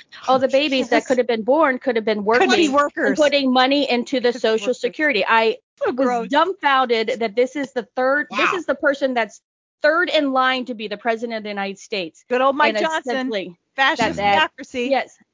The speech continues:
Speaker 1: I'm like,
Speaker 2: Right
Speaker 1: how
Speaker 2: there,
Speaker 1: is
Speaker 2: baby.
Speaker 1: this? It's like he is, they, they're basically saying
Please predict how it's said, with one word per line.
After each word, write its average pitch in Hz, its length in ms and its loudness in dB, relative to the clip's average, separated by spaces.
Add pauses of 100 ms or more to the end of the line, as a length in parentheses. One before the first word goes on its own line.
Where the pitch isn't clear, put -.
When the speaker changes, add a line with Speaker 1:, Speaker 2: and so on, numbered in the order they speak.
Speaker 1:
I'm 262 140 -4
like, 269 360 -2 (120)
Speaker 2:
Right 233 100 -12
Speaker 1:
how 320 300 -2
Speaker 2:
there, 359 100 -4
Speaker 1:
is 294 80 -6
Speaker 2:
baby. 294 120 -8
Speaker 1:
this? 254 280 -12 (340)
It's 262 200 -6
like 262 180 -2
he 330 200 -4
is, 311 160 -8 (140)
they, 254 260 -8 (140)
they're 262 180 0
basically 240 540 -6
saying 180 640 -8